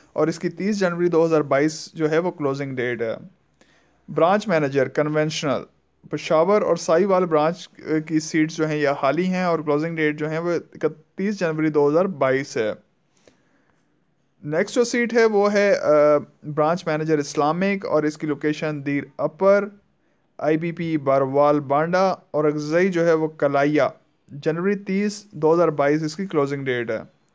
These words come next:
credit analyst conventional, corporate and commercial credit risk management unit, location peshawar,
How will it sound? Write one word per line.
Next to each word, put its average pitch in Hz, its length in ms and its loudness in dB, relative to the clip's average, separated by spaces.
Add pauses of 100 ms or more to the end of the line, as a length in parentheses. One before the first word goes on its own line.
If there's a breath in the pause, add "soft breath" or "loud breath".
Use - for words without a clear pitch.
(600 soft breath)
credit 190 500 4
analyst 185 520 2
conventional, 165 760 0 (280)
corporate 190 460 2
and 170 160 -6
commercial 160 480 0
credit 156 300 2
risk 185 340 0
management 156 640 -2
unit, 127 300 -2 (240)
location 156 460 -4
peshawar, 165 680 0